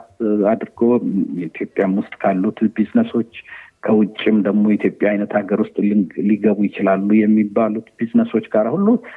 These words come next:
ሰፋ ያለ ጥናት ስለሚደረግበት፣ እ፣ ይሄ ነው ማለት በአሁኑ ጊዜ ትንሽ ይከብደኛል። ሆኖም ግን አሁን እንደው እንደ ምሳሌ ለመስጠት ያህል ሳውዝ ኮሪያ፣ የደቡብ ኮሪያ በናይንቲን ፊፍቲስ፣ በሺህ ዘጠኝ መቶ ሀምሳዎቹ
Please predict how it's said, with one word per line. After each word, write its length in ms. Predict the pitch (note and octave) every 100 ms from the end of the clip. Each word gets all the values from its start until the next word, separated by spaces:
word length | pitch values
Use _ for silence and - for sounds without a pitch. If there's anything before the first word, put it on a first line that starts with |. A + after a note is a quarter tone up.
| - -
ሰፋ 200 | E3 - E3 D3+
ያለ 220 | A#2 G2+ G2
ጥናት 280 | G2 F2+
ስለሚደረግበት፣ 880 | - F2+ F#2+ F#2 G#2 A#2+ C#3+ F3+ - - _ _ _ _ _ -
እ፣ 180 | F2 - C3
ይሄ 160 | B2 B2
ነው 140 | G#2+
ማለት 280 | G2+ B2 A3
በአሁኑ 260 | - F2+ D#2+
ጊዜ 160 | - D#2
ትንሽ 220 | - -
ይከብደኛል። 580 | - D#2+ - C#3 - - _ _ _
ሆኖም 400 | - C#3+ D#3 D3 A#2
ግን 200 | F2+ - - -
አሁን 220 | - F2+ F#2+ F#2+
እንደው 280 | F2+ F#2+ F#2
እንደ 140 | F#2+ G2
ምሳሌ 300 | - G2+ F2+
ለመስጠት 400 | F2 E2+ - -
ያህል 240 | B2+ G2+ E3+ - _ _ _
ሳውዝ 320 | - A2 G#2+ -
ኮሪያ፣ 320 | - G2+ G#2 D#3+
የደቡብ 380 | G2+ G2 F#2 G#2
ኮሪያ 300 | - A#2 E2 G3+ - _ G2
በናይንቲን 840 | F#2+ G2+ F#2+ F#2+ G2+ G#2+ A2+ A2+
ፊፍቲስ፣ 460 | - B2 - A2 G3 - - G2+
በሺህ 380 | F#2+ E2+ -
ዘጠኝ 240 | F#2 - F#2
መቶ 140 | F2 F2+
ሀምሳዎቹ 560 | F2 - A#2+ - -